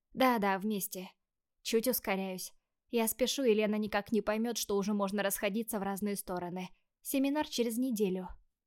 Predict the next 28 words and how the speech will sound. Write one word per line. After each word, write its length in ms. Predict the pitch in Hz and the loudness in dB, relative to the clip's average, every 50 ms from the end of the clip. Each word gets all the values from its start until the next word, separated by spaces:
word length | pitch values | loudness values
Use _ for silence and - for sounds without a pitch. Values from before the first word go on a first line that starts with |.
| _ - | _ -2
Конец 320 | 294 269 269 285 277 - | 0 2 2 2 2 0
сентября 440 | - - 247 214 - 214 175 - 226 | 0 0 2 2 2 0 0 0 -2
невозможно 540 | 220 226 185 196 190 180 208 208 185 208 196 | -2 0 0 -2 -2 0 -2 -2 -2 -4 -4
прохладный, 680 | - - 269 254 - 196 202 208 208 190 196 190 185 180 - - - _ | -2 -4 -4 -4 -6 -6 -6 -4 -4 -4 -4 -4 -4 -6 -10 -16 -12 _
когда 280 | - 240 208 208 190 208 | -2 -2 0 0 0 -2
все 220 | - - 226 208 | -2 -2 0 0
уже 180 | 208 190 214 202 | 0 0 -2 -4
привыкли, 440 | - 220 220 214 240 - 220 190 | -2 -2 -2 -2 -2 -2 -2 -4
что 200 | 185 - - 202 | -4 -4 -4 -6
первая 380 | 196 - 214 208 202 202 202 - | -4 -2 -2 -2 0 -2 -2 -4
половина 420 | - 208 208 202 185 208 196 208 - - | -4 -6 -6 -4 -2 0 0 0 -2 -2
осени 460 | - 240 247 - - 202 190 185 - | -4 -4 -2 -2 0 0 0 -2 -2
для 180 | 185 202 208 196 | -2 0 0 0
наших 300 | 196 196 185 - 214 190 | 0 -2 -4 -4 -4 -6
широт 340 | - - 214 196 190 185 - | -6 -4 -2 -2 -2 -2 -4
стала 320 | - - 208 208 214 220 | -6 -4 -4 -4 -4 -6
тёплой, 500 | 220 - 190 180 - - 185 185 180 - _ _ _ _ _ _ _ - | -6 -6 -6 -6 -8 -10 -12 -12 -12 -14 _ _ _ _ _ _ _ -2
иногда 420 | 294 285 262 247 233 202 240 220 | 0 2 2 2 2 2 2 2
жаркой. 540 | 175 180 175 170 - - 185 185 185 - _ _ _ _ _ _ - | 0 0 -4 -6 -10 -12 -14 -14 -14 -18 _ _ _ _ _ _ -4
Надеваю 420 | 285 285 233 277 277 277 254 196 | -2 0 0 2 2 2 2 2
тренч, 500 | - - 202 202 202 202 - - - - _ | 2 0 -2 -2 -2 -2 -4 -6 -8 -12 _
крепче 380 | - - 220 233 - - - 202 | -4 -2 0 0 0 -2 -2 -2
завязываю 500 | 185 196 185 185 185 170 185 185 185 185 | 0 0 0 0 -2 -2 -4 -4 -6 -6
пояс, 460 | 180 - 214 220 208 202 202 - - _ _ _ _ _ | -4 -4 -2 -2 -2 -2 -4 -8 -10 _ _ _ _ _
перекидываю 600 | - - 240 247 240 - 262 202 214 202 214 208 202 | -2 0 0 0 0 0 0 2 2 2 2 2 0
сумку 320 | - 233 214 214 - 196 | 0 -2 -4 -2 -4 -4
через 300 | 190 - 202 202 196 - | -2 0 0 0 0 -2
плечо 460 | - 208 208 208 - - 247 240 240 | -4 -6 -6 -6 -4 -4 -4 -6 -6